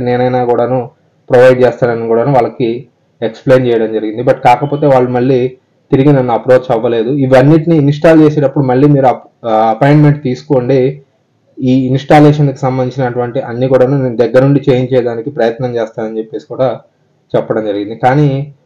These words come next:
వాళ్ళు ఎందుకో మళ్ళీ తిరిగి నన్ను అప్రోచ్ అవ్వలేదు, లేదా వేరే ఇంకా ఎవరైనా కన్సల్టెంట్‌ని వాళ్ళు కన్సల్ట్ చేసి ఉండ-, ఉండొచ్చు. కానీ ఇక్కడ ఉన్నటువంటి మేజర్ ప్రాబ్లమ్స్ ఏవైతే ఉన్నాయో నార్త్ వెస్ట్ కట్, సౌత్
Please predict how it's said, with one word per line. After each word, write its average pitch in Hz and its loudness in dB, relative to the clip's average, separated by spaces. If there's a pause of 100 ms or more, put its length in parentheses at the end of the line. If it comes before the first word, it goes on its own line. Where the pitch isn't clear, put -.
(160)
వాళ్ళు 117 2
ఎందుకో 131 0 (100)
మళ్ళీ 135 2
తిరిగి 131 0
నన్ను 127 -2 (140)
అప్రోచ్ 127 -2
అవ్వలేదు, 123 0 (120)
లేదా 123 2 (180)
వేరే 120 2
ఇంకా 127 -2 (180)
ఎవరైనా 120 -2
కన్సల్టెంట్‌ని 123 -2
వాళ్ళు 117 -2
కన్సల్ట్ 117 -4
చేసి 113 -4
ఉండ-, 110 -10
ఉండొచ్చు. 110 -10 (640)
కానీ 147 4 (500)
ఇక్కడ 139 -2
ఉన్నటువంటి 156 2 (120)
మేజర్ 147 4
ప్రాబ్లమ్స్ 139 2
ఏవైతే 131 2 (100)
ఉన్నాయో 127 2 (380)
నార్త్ 120 -2
వెస్ట్ 131 -2 (100)
కట్, - -4 (220)
సౌత్ 113 -2